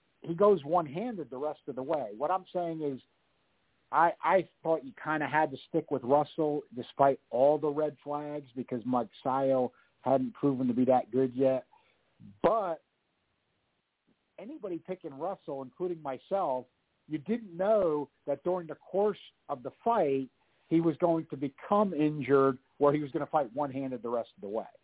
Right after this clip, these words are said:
okay? So I don't think you can second-guess yourself or say, "Oh, Magsayo was the great upset pick," because he had one card, one fourteen, one fourteen. It's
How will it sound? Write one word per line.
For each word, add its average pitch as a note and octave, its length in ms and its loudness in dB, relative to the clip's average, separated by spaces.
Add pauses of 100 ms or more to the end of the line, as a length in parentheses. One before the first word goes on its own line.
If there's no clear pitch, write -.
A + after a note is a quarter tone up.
(120)
okay? A#2 400 -2 (280)
So C3+ 320 4 (680)
I D#3 60 0
don't G3+ 180 2
think G3+ 160 -8
you E3+ 140 -12
can D3 160 -10 (100)
second-guess D#3+ 640 -4
yourself C3 640 0
or A#2 120 -10
say, C#3 320 0
"Oh, D3 240 2 (240)
Magsayo D#3 760 2
was C#3 280 -6
the C3 60 -8
great D3 420 -4
upset D3+ 520 0
pick," A3 300 4
because E3 380 2 (1400)
he E3+ 140 -2
had A#3 220 4
one G#3+ 220 2
card, G3 380 0
one G3 260 -6
fourteen, G3 460 -10
one F#3 260 -8
fourteen. F#3+ 520 -6 (840)
It's D3+ 160 2